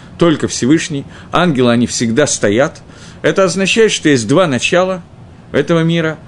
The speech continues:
Киба и Холь, не дай бог, есть два Творца, и с этого началось его падение вниз.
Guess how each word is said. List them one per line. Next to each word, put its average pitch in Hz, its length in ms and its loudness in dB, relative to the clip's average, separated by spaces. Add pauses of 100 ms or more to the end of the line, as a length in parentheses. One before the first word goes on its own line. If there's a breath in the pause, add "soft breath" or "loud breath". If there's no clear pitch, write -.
(260 loud breath)
Киба 170 280 2
и 160 60 4
Холь, 180 300 2
не 131 120 0
дай 123 180 2
бог, 101 260 -4
есть 113 180 2
два 127 200 2
Творца, 196 500 -2 (300 loud breath)
и 151 80 0
с - 100 0
этого 233 300 2
началось 160 640 2
его 135 260 0
падение 131 680 -2
вниз. 107 540 -2